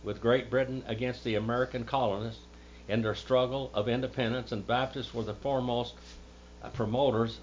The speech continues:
of its glorious revolution, and the name of but one Baptist is given who was a Tory, in other words,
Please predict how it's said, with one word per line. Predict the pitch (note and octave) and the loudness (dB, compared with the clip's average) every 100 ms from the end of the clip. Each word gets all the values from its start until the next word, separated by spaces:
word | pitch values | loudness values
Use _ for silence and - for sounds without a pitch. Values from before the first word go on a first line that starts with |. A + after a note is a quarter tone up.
| - | -4
of | G2+ | 0
its | A2 - | 2 0
glorious | A#2+ A#2 C3 C3 C3 | 2 4 6 4 4
revolution, | B2+ B2 G#2+ A2+ A2+ B2+ A#2 - - - - - | 2 4 4 2 0 -6 -6 -14 -18 -18 -16 -2
and | G#2 G#2+ | 2 2
the | |
name | G2+ A2+ C3 C#3+ D#3+ D3+ - - - - | 2 4 4 2 -2 -6 -12 -18 -18 -2
of | A2 A#2 A2+ | 2 4 6
but | A2+ - G2 | 2 2 0
one | A#2 D3 C#3 | 2 2 0
Baptist | C3+ C3+ C3 B2+ - | 0 0 0 -4 -6
is | G#2 A2 | -6 2
given | B2 A#2 G2+ G#2 - - - - - - - - - | 4 4 0 -6 -10 -20 -20 -20 -20 -20 -18 -8 0
who | |
was | A#2 G#2+ | 2 0
a | A2+ | 0
Tory, | - C#3 F#2 D#2+ | 4 6 6 2
in | - - - - - - - G2+ | -2 -2 -4 -6 -18 -18 -10 -4
other | G#2 | -2
words, | G#2 G#2+ - | 0 -2 -4